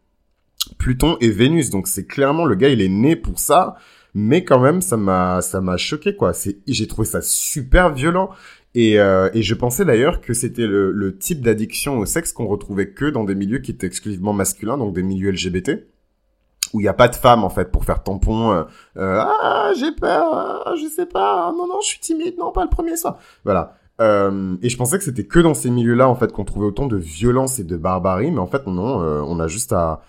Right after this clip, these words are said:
à avoir un peu plus d'argent et être un peu plus exposé. Et puis voilà, le gars, euh, il est beau comme un, il est beau comme un dieu. Bon, aujourd'hui, il est rongé par la drogue,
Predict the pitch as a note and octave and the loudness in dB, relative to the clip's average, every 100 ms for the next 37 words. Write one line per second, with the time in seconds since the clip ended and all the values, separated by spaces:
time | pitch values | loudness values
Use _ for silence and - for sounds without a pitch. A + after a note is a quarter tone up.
0 | _ - F2+ F2 F2 F2+ - - A2+ G2+ | _ -6 -2 0 0 0 -2 -2 0 2
1 | F#2+ F2+ A2+ C3 F#2 - F#2 - G#2+ F#2+ | 0 -2 -2 0 -2 -4 -10 -8 -8 -8
2 | - F#2 G2+ B2 E2 D#2+ G2+ F2+ D2+ F#2+ | -8 -8 -4 -4 -4 -2 0 -2 -4 -2
3 | G#2 F#2 D#2+ D2+ D#2 D#2 D#2 C#2 F#2 F#2+ | 0 -2 -4 -8 -10 -10 -4 -4 -2 -2
4 | F#2+ F#2+ F#2 F#2+ F2 D2+ F#2 G2 G#2+ A#2 | -4 -6 -8 -8 -6 -6 -4 -2 -2 -2
5 | F2 E2 E2+ F#2+ G#2 E2+ F2+ E2+ F#2+ F#2 | -4 -6 -6 -4 -4 -4 -6 -6 -2 0
6 | G#2 A#2+ G#2+ | 2 2 2